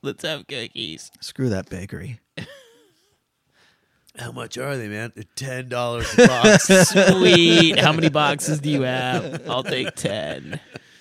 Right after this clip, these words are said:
Speaker 2: That's perfect. I've got a fifty right here.
Speaker 1: Yeah. Hey, guess what? You get to contribute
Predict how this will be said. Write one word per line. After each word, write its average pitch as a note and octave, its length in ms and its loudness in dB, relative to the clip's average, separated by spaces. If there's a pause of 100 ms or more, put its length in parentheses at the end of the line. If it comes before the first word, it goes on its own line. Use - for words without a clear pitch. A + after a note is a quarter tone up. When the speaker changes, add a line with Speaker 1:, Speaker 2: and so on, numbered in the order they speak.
(120)
Speaker 2:
That's F#3+ 240 2
perfect. G#3 680 4
I've E3 200 -2
got E3+ 300 2 (720)
a F#3+ 140 0
fifty G#3 480 4
right E3+ 260 2
here. A#3 540 2
Speaker 1:
Yeah. E3+ 880 2 (1000)
Hey, C#3 340 0
guess G#2+ 260 -4
what? C3 320 0 (680)
You D3+ 500 4
get B2 260 0
to B2 80 -8
contribute A#2+ 680 -2